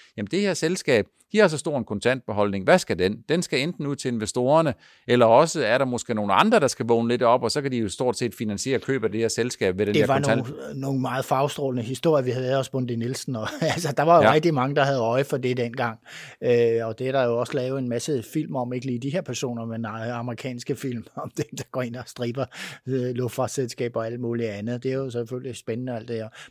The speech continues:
Speaker 2: Men man skal i hvert fald være opmærksom på de her billige selskaber, der er som regel altid en årsag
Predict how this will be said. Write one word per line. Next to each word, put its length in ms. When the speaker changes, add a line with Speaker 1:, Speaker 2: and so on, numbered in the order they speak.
Speaker 2:
Men 100
man 100
skal 120
i 20
hvert 180
fald 100
være 160
opmærksom 480
på 120
de 120
her 120
billige 300
selskaber, 520
der 80
er 80
som 240
regel 260
altid 440
en 100
årsag 400